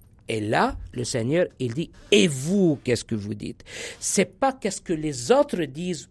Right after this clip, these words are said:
ou mon Père, c'est pas le,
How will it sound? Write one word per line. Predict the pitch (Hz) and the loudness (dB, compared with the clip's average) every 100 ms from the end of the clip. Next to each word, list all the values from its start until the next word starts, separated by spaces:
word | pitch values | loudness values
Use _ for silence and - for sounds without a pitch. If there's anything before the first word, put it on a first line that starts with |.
| - | -6
ou | 170 | -4
mon | 139 135 135 | -2 -4 -6
Père, | - 208 277 202 139 - - | 0 6 8 8 4 -4 -16
c'est | - - 196 - | -6 -2 -2 0
pas | - 285 285 - - | 0 0 0 -6 -4
le, | 160 165 160 | 4 6 4